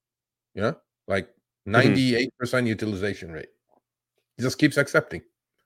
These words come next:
Speaker 1: And he's making,
Speaker 2: Mm.
Speaker 1: he's, he's cleaning, you know, he's grossing, uh, about thirty-two,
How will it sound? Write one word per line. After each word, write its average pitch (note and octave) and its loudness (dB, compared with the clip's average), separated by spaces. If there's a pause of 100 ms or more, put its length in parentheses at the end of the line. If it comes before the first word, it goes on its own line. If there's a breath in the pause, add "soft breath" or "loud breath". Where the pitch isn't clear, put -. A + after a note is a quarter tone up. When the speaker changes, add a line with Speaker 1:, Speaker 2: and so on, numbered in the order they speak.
Speaker 1:
And G#2+ 2
he's A#2 2
making, B2+ 2
Speaker 2:
Mm. G#2+ 2 (520 soft breath)
Speaker 1:
he's, C#3 -8
he's F#3+ -4
cleaning, D#3 0 (340)
you A2 -6
know, A2+ 0
he's B2+ 0
grossing, A#2 4 (160)
uh, G#2 2
about G#2 2
thirty-two, A2 2